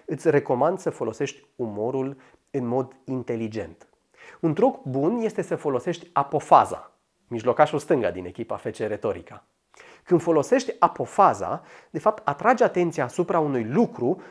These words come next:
prin a spune că nu o să menționezi acel lucru. Odată am asistat la un discurs despre cultura rap și hip-hop. La un moment dat, vorbitorul a ajuns la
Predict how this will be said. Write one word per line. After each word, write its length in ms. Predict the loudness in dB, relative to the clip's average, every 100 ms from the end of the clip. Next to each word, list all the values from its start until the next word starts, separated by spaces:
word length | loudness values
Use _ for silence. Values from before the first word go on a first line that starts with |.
| -20 _
prin 220 | -6 -4 0
a 120 | -2
spune 520 | -4 -4 0 2 0
că 200 | 0 -2
nu 260 | 2 6 6
o 60 |
să 160 | 4 0
menționezi 760 | -2 -2 -4 -4 -4 -8 -14 _
acel 400 | -16 -8 -6 -6
lucru. 360 | -8 -12 -20 _ _ _ _ _ _ _ _ _
Odată 340 | 0 4 4 4
am 100 | -2
asistat 360 | -4 -2 0
la 80 | 2
un 140 | 2 -2
discurs 380 | -8 -6 -6
despre 320 | -4 -6 -6 -6
cultura 500 | -6 -8 -4 -4 0
rap 300 | 0 -2 -10
și 200 | -16 -10
hip-hop. 500 | -8 -8 -12 -14 -20 _ _ -20 -20 -2
La 140 | 4
un 120 | 6 6
moment 280 | 2 0
dat, 420 | 2 0 0 -10 _ _
vorbitorul 680 | 0 0 0 -2 0 0 2
a 160 | 2
ajuns 340 | 2 2 0 2
la 440 | 2 0 -4